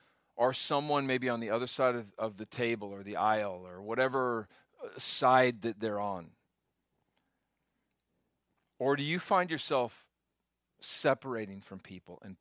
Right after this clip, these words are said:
polarizing to only those that you connect with and call friends? And maybe that friend group is even narrowed. Maybe it's like, "I don't even know who my friends are anymore."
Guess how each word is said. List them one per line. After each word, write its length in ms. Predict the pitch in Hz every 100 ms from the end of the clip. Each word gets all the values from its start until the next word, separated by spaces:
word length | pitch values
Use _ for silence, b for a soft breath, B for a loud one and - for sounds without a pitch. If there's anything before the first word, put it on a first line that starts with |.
| _ -
polarizing 1000 | - - 139 143 117 104 98 90 87 82 _ _ _ _ _ _ _ _ _ _ _ _ _ _ _
to 100 | -
only 320 | 127 131 143
those 380 | 139 127 123 117
that 100 | 113
you 140 | 104 104
connect 420 | 104 98 95 -
with 220 | 87 - _ _ _ _ _ _ _ _ _ _
and 340 | 101 101 98 98 _ _ _ _ _ _
call 340 | - 113 104 104 _ _
friends? 640 | - 98 95 71 62 -
And 120 | 90 110
maybe 220 | 127 135
that 200 | 123 113
friend 300 | - 139 127
group 200 | 110 98
is 140 | 95
even 240 | 98 95 98
narrowed. 380 | 98 87 87
Maybe 220 | 101 117 123
it's 140 | -
like, 240 | 110 95
"I 140 | 98 123
don't 140 | 131
even 140 | 120 117
know 160 | 143
who 60 | 127
my 140 | 107
friends 300 | - 104 98
are 140 | 95 90
anymore." 340 | 90 90 85